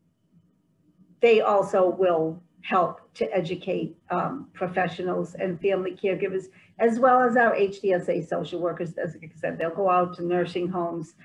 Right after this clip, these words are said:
and other places to educate the staff, 'cause it's really challenging if they just have one patient with Huntington's disease.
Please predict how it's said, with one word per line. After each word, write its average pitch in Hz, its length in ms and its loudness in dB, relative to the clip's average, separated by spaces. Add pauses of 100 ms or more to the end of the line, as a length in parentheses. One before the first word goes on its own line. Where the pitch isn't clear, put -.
(200)
and 185 140 0
other 180 260 0
places 170 480 -2
to - 160 -4
educate 170 440 -2
the 175 60 -8
staff, 180 440 -2
'cause 190 160 -2
it's - 160 -6
really 214 320 2
challenging 269 560 2
if 196 120 -8
they 196 140 0
just 185 180 -8
have 165 140 0
one 247 340 0
patient 311 340 -2
with 294 100 -4
Huntington's 262 480 0
disease. 190 300 -2